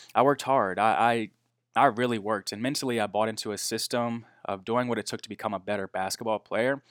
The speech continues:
And I really don't regret a single day of it. So secondly, uh, not a lot of people know this, but, uh, I did fail out of college. I was put on academic suspension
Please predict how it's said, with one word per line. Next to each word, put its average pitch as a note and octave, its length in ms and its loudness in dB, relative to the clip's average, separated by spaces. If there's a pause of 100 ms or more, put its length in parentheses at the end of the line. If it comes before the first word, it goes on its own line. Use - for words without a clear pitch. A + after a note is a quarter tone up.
(420)
And A2+ 80 6
I C#3+ 60 10
really B2+ 180 6
don't G2 160 2
regret F2+ 260 -6
a F2+ 60 -4
single F#2+ 240 -4
day F2+ 240 -6
of F#2+ 180 0
it. E2+ 180 -12
So F#2 300 -12 (440)
secondly, C3+ 760 2 (220)
uh, D#2+ 200 -4
not C#3+ 300 2
a F3 40 4
lot D#3 140 6
of C#3 60 -4
people A#2+ 220 -6
know G#2+ 200 -4
this, - 440 -4 (160)
but, F#2+ 300 -4
uh, G2 200 -4
I G#2+ 80 0
did A#2+ 220 -4
fail A2+ 340 -4
out - 140 0
of - 160 -10
college. G#2 420 -4
I G2+ 60 -4
was G#2+ 140 -4
put - 200 -6
on A#2+ 180 -2
academic G#2+ 500 -4
suspension A2 720 -10